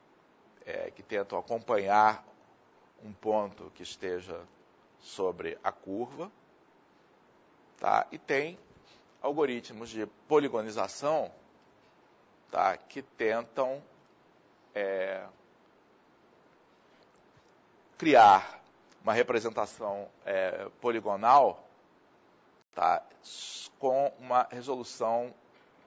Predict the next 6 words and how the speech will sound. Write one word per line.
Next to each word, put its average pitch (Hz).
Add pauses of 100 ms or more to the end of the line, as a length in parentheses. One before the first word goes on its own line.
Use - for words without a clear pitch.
(300)
é, 101
acertada 107
previamente. 113 (1700)
Tá? 107 (1500)
É, 90 (800)
então, 113